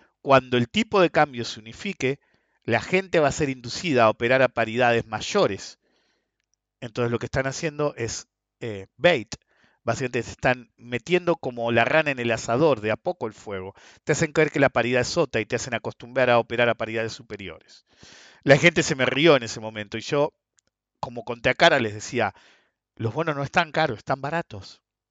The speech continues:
Sí, me acuerdo del R O quince concretamente <clears throat> y de la A diecisiete. Em, entonces, no me escucharon. Obviamente, yo operé bonos alcista, el que me escuchó ganó también. Pero después, cuando cambió el gobierno,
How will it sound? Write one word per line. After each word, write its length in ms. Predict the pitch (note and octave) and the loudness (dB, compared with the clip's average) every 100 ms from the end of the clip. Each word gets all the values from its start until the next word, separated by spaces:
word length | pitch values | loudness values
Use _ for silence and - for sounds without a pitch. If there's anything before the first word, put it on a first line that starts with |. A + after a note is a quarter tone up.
| _ _ _ _ _ | _ _ _ _ _
Sí, 140 | - F3+ | -20 -14
me 80 | |
acuerdo 220 | B2 A#2 A#2 | -8 -2 0
del 80 | |
R 120 | A#2 A2+ | 0 -2
O 60 | |
quince 380 | - E3+ A#2 G2 | -4 -12 -12 -14
concretamente 680 | G3+ - A2 C#3 B2+ G2+ - - - - - | -12 -10 -8 -8 -8 -12 -14 -18 -20 -20 4
<clears throat> 1300 | C#3+ - - F3+ B2+ _ _ _ _ _ _ _ - | 6 6 4 2 0 _ _ _ _ _ _ _ -12
y 100 | B2+ | -4
de 100 | A2+ | 0
la 280 | A2+ A#2 A#2+ | 4 4 4
A 40 | |
diecisiete. 720 | A#2 G#2+ - - E3 - F#2+ _ _ - - _ - | 2 -6 -10 -6 -6 -6 -12 _ _ -20 -20 _ 0
Em, 500 | C3+ B2 A#2 A2 G#2+ _ _ _ _ - - _ _ _ | 4 4 0 -18 _ _ _ _ _ -12 -12 _ _ _
entonces, 380 | E3 G#3+ G3+ - _ _ | -4 4 4 2 _ _
no 140 | B2 B2+ | -10 -8
me 60 | C#3 | -8
escucharon. 460 | F#3+ - G#3+ G#2 - | -8 4 6 6 -2
Obviamente, 540 | G#2+ G2+ G2 F#2+ F#2+ _ | -8 -8 -10 -10 -10 _
yo 200 | - G#2 | -8 -8
operé 180 | G#2 G2+ | -4 -6
bonos 300 | F#2+ G2 G#2+ | -8 -10 -10
alcista, 360 | A2 F3 - | -6 -6 -4
el 80 | G#2+ | -4
que 80 | F#2+ | -6
me 80 | F2+ | -20
escuchó 400 | G#2 - G#2 G2+ | -20 -12 -12 -8
ganó 280 | G2+ G#2+ | -8 -8
también. 420 | G#2 C#3+ F3+ E3+ E3 - - - | -6 -4 -2 -4 -4 -20 -20 0
Pero 200 | - A#3+ | 6 8
después, 760 | B3 - - A#4+ C3+ - - - _ _ _ _ _ | 8 6 8 8 8 0 -10 -16 _ _ _ _ _
cuando 260 | - G#2+ G2 | -10 -10 -6
cambió 280 | G#2 A#2+ D3 | -8 4 4
el 80 | D#3 | 6
gobierno, 480 | E3 C3 G#2 F#2+ | 4 2 0 -12